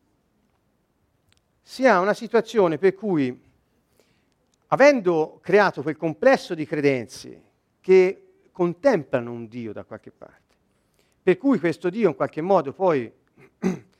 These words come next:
interverrà o comunque ti scarica di ansie e sensi di colpa o qualcosa potrà succedere, casomai, l'uomo entra in questa dimensione di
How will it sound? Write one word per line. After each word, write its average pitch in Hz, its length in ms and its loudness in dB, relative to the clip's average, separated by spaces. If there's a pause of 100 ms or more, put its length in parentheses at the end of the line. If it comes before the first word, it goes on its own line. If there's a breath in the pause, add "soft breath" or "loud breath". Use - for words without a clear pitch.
interverrà 147 720 0
o 139 60 -14
comunque 196 340 -4
ti 143 100 -12
scarica 117 640 -2
di 123 120 -4
ansie 185 340 -2
e - 20 -14
sensi 151 320 -10
di 139 80 -10
colpa 131 400 -6
o 190 360 0
qualcosa 151 480 -4
potrà 147 300 -4
succedere, 123 680 -8
casomai, 220 560 -2 (1500 soft breath)
l'uomo 285 840 2
entra 240 360 2
in 220 100 0
questa 247 340 2
dimensione 208 1400 0
di 202 600 2